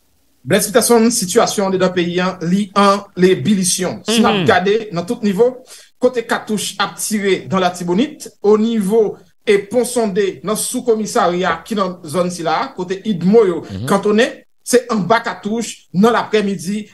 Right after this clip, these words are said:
Speaker 1: lundi, bandit base gang Griffio, décidé attaquer pont sondé.
Speaker 2: Mhm.
Speaker 1: Pour qui ça a décidé de faire ça ? C'est parce que t'es un mouvement, une manifestation que la population te mette dehors. Bandit base gang Griffio, t'es avancé,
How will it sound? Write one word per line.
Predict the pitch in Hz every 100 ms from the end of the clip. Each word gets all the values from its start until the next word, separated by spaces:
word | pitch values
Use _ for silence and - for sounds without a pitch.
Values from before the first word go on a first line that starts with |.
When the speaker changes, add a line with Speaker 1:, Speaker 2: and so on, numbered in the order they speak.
| -
Speaker 1:
lundi, | 175 196 214 180 180 208 208 _ _ -
bandit | 220 208 220
base | 196 180
gang | 185 175
Griffio, | 180 190 196 190 - -
décidé | 233 240 240 214 190
attaquer | 175 165 185 185 180 - _ _ -
pont | 226
sondé. | 196 135 - _ -
Speaker 2:
Mhm. | 107 127
Speaker 1:
Pour | 294
qui | 330 277
ça | 262
a | 240
décidé | 226 214 220
de |
faire | 208
ça ? | 185 123 - _ _ _
C'est | - 220
parce | 220 214
que | 247
t'es | 220 196 214 220 -
un | 139 220 269
mouvement, | 254 220 175 220 - - -
une | 175 147
manifestation | 196 269 233 240 240 190 220 226 - -
que | 220
la |
population | 214 208 196 190 208 196
te | 202
mette | 190 190
dehors. | 165 156 - _ _ _
Bandit | 196 190 208
base | 214 214 185
gang | 208
Griffio, | 196 - 208 170 - _
t'es | - 254 254
avancé, | 254 233 226 220 208 120